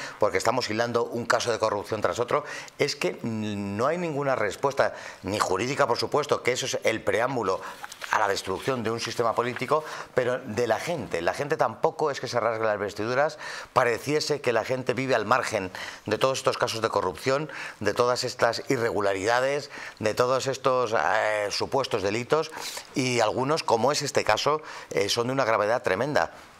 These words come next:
La gente vive al margen de todo esto. Esto es lo más triste de todo, que no hay una voluntad por parte de, de la población de, eh, rebelarse a poner fin a todos estos casos de, y estos escándalos.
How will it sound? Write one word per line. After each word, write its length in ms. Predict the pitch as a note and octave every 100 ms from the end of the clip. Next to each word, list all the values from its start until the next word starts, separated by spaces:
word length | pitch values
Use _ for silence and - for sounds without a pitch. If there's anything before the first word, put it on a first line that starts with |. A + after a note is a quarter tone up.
| - -
La 160 | C3+ B2+
gente 280 | B2 A#2+ C#3+
vive 200 | B2 F#2
al 80 |
margen 300 | F2 F#2+ F2+
de 80 | E2+
todo 160 | G2+ B2+
esto. 160 | -
Esto 220 | F#2+ - A#2+
es 60 |
lo 80 | A2
más 220 | G#2+ A2
triste 240 | A2+ A#2 A#2+
de 120 | G2
todo, 260 | C3+ C3
que 100 | -
no 180 | F#2 A2+
hay 160 | B2 C3+ - - -
una 200 | B2+ B2+
voluntad 480 | A#2 A#2+ G#2+ C3+ B2+
por 160 | G2+
parte 240 | - A2 A2+
de, 180 | A2 A2
de 200 | - A2
la 140 | A2
población 520 | A2+ B2 A2 A#2+ C3 C#3+ - - -
de, 320 | G#2 B2+ -
eh, 300 | - A#2 G#2+
rebelarse 760 | F2+ G#2+ G2 A2 A#2 - C#3 D3 - -
a 300 | - G2 A2+ -
poner 260 | A2 A#2+
fin 300 | G#2+ A#2+ B2+ -
a 140 | -
todos 160 | A3 A#2+
estos 260 | - A#2 - - -
casos 460 | - B2 A#2 F#2+ A#2
de, 680 | B2 F#2+ G2 F#2+ F#2+ F#2+ F#2
y 100 | A2
estos 200 | A2 A2+
escándalos. 540 | F2 - C3 A2 C2